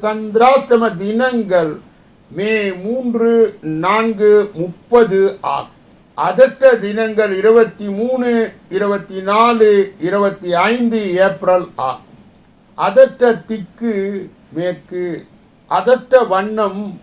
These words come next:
பச்சை மஞ்சள். அதற்ற எண்கள் ஐந்து, மூன்று, ஒன்று, ஆறு ஆகும். அன்பர்களுடைய கனிவான கவனத்திற்கு ஒவ்வொரு நாள்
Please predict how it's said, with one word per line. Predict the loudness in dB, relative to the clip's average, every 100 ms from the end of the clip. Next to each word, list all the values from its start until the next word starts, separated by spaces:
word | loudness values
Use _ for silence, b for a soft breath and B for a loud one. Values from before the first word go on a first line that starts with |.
| -8
பச்சை | -8 -8 _ -4 2 2 0 -10 -18 _ _ -10
மஞ்சள். | -8 -8 -6 -4 -4 -6 -20 _ _ _ _ _ _ -4
அதற்ற | -2 0 0 2 2 2 -2
எண்கள் | -4 -2 -2 -4 -4 -2
ஐந்து, | -2 -2 -2 -2 0 0 -2 -8
மூன்று, | -4 -2 -2 0 0 0 -4 -10 -4 -2
ஒன்று, | -2 0 0 2 -2 -2 2 4
ஆறு | 4 4 6 4 2 -4
ஆகும். | -6 -8 -20 _ _ _ _
அன்பர்களுடைய | -6 -4 2 4 6 6 4 4 0 0
கனிவான | -4 -2 2 2 2 0 0 0
கவனத்திற்கு | 2 2 0 0 -2 0 0 2 2 -4 -14 -4 -4
ஒவ்வொரு | -2 4 6 6 4
நாள் | 2 2